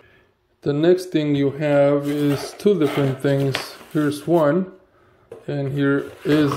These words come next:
the other. So depending on what you're gonna do, and we'll probably take it in the backyard or the front yard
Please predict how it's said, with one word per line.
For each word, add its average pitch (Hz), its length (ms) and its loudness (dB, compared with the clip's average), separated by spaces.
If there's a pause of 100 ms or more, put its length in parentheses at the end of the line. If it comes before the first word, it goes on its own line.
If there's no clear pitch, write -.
the 131 200 -2
other. 156 460 0 (2000)
So - 200 -4
depending 143 460 -2
on 135 180 -2
what 139 260 0
you're 135 120 0
gonna 131 180 -2
do, 143 520 2 (1000)
and 139 260 0
we'll 196 160 6
probably 131 540 -2 (880)
take - 180 0
it 135 80 -2
in 131 80 -2
the 131 60 -6
backyard 135 560 0
or 131 100 -2
the 131 100 -6
front 135 320 -4
yard 135 320 -2